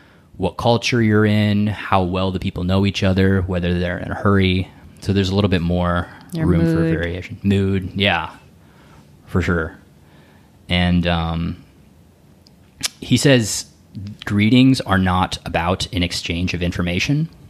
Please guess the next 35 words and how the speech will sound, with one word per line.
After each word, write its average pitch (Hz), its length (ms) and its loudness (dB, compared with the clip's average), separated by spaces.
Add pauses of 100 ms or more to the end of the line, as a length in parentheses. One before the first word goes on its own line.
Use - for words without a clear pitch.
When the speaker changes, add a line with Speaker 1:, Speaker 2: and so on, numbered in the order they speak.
(400)
Speaker 1:
So 85 460 -4
it's - 160 -8
not 117 180 2
really 95 280 2
about, 87 280 -2
like, 87 320 -4 (460)
"Oh, 151 140 2
that 87 180 2
person 98 320 0
just 98 200 -4
told 107 180 2
me 107 120 6
how 104 200 2
the 110 100 2
weather 110 320 4
is." - 80 2
Speaker 2:
Yeah. 151 200 0
Speaker 1:
Like, 143 420 -6 (420)
good 110 220 0
to - 100 -2
know 98 240 2
that 87 220 -4
fact. - 580 -12 (400)
Speaker 2:
It's - 100 -16
a 160 80 -6
formality. 151 920 -10 (120)
You 175 100 -4
don't 220 240 0
Speaker 1:
Yeah. 214 140 2
Speaker 2:
do 214 200 4
it, 165 300 -2
then 165 180 -4
you're, 160 140 -4
like, 147 240 -6 (440)
weird. 156 760 -4